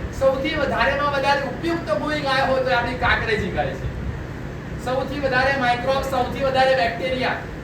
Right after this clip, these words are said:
એ જો કોઈ પણ ગૌમૂત્રમાં કે ગાયના છાણમાં હોય તો આપણી કાંકરેજી ગાયમાં છે. એવો અદ્ભુત વારસો, એવી અદ્ભુત વિરાસત આપણને મળેલી છે.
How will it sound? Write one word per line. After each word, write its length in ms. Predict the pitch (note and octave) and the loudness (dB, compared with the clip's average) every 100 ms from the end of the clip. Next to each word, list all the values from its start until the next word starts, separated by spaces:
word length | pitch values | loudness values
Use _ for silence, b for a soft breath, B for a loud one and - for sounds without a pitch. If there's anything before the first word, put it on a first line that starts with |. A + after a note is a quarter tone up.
| - - | -10 -10
એ 40 | A3 | -6
જો 140 | C4+ | -2
કોઈ 180 | C4 C4+ | -2 0
પણ 200 | C#4 C#4+ | 0 0
ગૌમૂત્રમાં 640 | B3 B3+ B3+ B3+ C4+ C4 | 2 2 2 0 0 0
કે 100 | C4 | 0
ગાયના 340 | B3 A#3+ A#3+ B3 | 2 0 0 -2
છાણમાં 540 | B3 A3+ A#3 A#3+ A#3 | -2 -4 -2 0 0
હોય 120 | B3 | -2
તો 160 | B3 B3+ | 0 -2
આપણી 220 | A#3 - | -2 -4
કાંકરેજી 600 | A#3+ - - - - A3 | -2 -2 -2 -2 -4 -2
ગાયમાં 460 | G#3 G3 F#3 E3+ D#3+ | 0 0 0 -4 -6
છે. 280 | - - - - - - - - - | -8 -8 -8 -8 -10 -10 -10 -10 -2
એવો 100 | B3+ | 4
અદ્ભુત 560 | C4+ A3 F3 C4 D4 - | 6 4 2 -2 -2 0
વારસો, 340 | A3+ B3 - | 2 2 0
એવી 160 | F3 F3 | -4 -2
અદ્ભુત 440 | - - F#3+ F#3 | -2 -2 -4 -4
વિરાસત 380 | A3 A#3 - F3+ | 0 2 2 0
આપણને 380 | F3+ A3 A#3 - | 0 0 -2 -2
મળેલી 380 | G#3 - G#3 F#3 | -2 -2 -2 -2
છે. 260 | F3 F3 | -4 -4